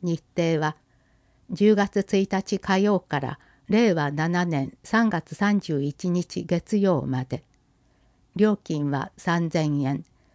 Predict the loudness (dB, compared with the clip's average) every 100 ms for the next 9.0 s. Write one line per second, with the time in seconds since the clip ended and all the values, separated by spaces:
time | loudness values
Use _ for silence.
0 | _ _ 0 0 0 -2 0 0 0 2
1 | 0 0 -2 0 0 -2 -2 0 2 0
2 | -2 -6 -10 -20 _ _ _ _ _ _
3 | _ _ _ _ _ _ _ _ -4 -2
4 | -2 -6 _ _ -6 4 6 6 4 2
5 | 2 2 2 2 2 4 2 2 2 0
6 | -4 -4 -4 -2 0 0 0 _ 2 4
7 | 6 2 2 -2 -2 0 0 0 -2 -2
8 | 0 2 2 0 -2 -6 -6 -4 -4 -6